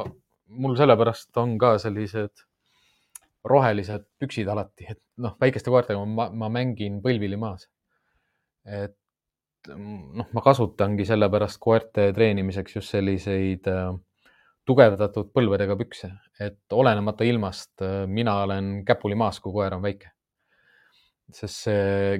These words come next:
kitsaskoht ongi seal see kohale kummardamine. Ja samamoodi diskod tahavad tavaliselt, väiksed kaheteistkilosed diskod tahavad tavaliselt rohkem võita.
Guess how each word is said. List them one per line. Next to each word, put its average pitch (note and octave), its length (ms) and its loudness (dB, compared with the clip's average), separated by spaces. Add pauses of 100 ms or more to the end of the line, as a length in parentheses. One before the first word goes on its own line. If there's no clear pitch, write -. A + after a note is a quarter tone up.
kitsaskoht - 580 -4
ongi A2 260 2
seal G2 280 -2
see G2 440 -2
kohale G2 600 2
kummardamine. F#2+ 640 -2 (1400)
Ja G#2 320 -2
samamoodi A#2 640 2 (140)
diskod G#2+ 440 -2
tahavad G2 480 -2
tavaliselt, G2 560 -2 (240)
väiksed B2 400 2
kaheteistkilosed G#2+ 880 0
diskod - 400 -4
tahavad G2 400 -2
tavaliselt G2 400 0
rohkem G2+ 300 -4
võita. G2+ 320 -6